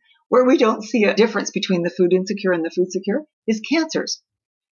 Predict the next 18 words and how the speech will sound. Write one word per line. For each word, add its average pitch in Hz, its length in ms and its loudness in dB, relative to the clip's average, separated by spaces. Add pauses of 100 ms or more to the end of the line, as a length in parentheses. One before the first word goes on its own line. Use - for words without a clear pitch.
(100)
Cancer 247 300 0
appears 208 280 -2
to 214 60 -10
be 214 100 0
the 180 60 0
great 175 280 0
leveler 175 500 -2
in 135 80 -4
our - 160 -6
<laughs> - 0 -
society. - 1000 0
It's, - 160 -10
it's 214 260 -2
sickening 247 380 2
to 175 100 -4
say 226 220 4
that, - 280 0
but 196 200 2